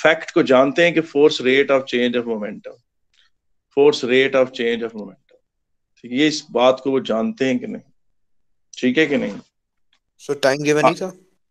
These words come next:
Speaker 1: जी, क्या?
Speaker 2: Time given नहीं था?
Speaker 1: Time नहीं given था,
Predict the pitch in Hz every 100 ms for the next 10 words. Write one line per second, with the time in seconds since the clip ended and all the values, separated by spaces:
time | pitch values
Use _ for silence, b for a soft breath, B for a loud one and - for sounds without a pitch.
0 | _ _ _ 110 160 254 269 - _ -
1 | _ _ - 147 156 127 143 147 151 _
2 | 160 147 170 185 175 156 120 104 107